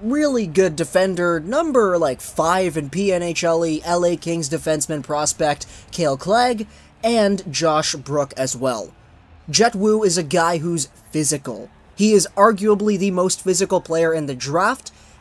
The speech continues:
and he's a defenseman, a right-handed defenseman as well. He's got a good frame, six feet tall and two hundred and one pounds. He's a guy with size,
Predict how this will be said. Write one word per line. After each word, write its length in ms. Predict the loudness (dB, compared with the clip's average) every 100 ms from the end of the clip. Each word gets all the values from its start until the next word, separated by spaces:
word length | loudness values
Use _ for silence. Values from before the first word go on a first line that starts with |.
| -2
and 440 | 2 4 2 -2 -8 -16 -20 -20 -20 -10
he's 220 | -2 0
a 60 | 0
defenseman, 500 | 0 0 0 -2 0
a 60 |
right-handed 580 | 4 6 6 4 -2 -2
defenseman 460 | -2 -2 -2 0 -4
as 140 | -2
well. 420 | 0 0 0 -4 -14 -20 -10 0
He's 160 | 0
got 160 | 2 2
a 60 |
good 200 | 2 0
frame, 400 | 2 2 2 0 -4
six 520 | -2 2 2 0 -4 -10 -20
feet 360 | -4 -2 -2 -6 -6
tall 440 | 2 4 2 -2 -14 -20 -6
and 200 | -2 0
two 340 | 2 2 0
hundred 420 | 0 0 2 2 0
and 160 | 0
one 240 | 0 0 -2
pounds. 400 | 0 0 0 -2
He's 180 | 0
a 80 | 0
guy 320 | 2 4 4
with 260 | 4 0 0
size, 680 | 0 2 2 2 0 -4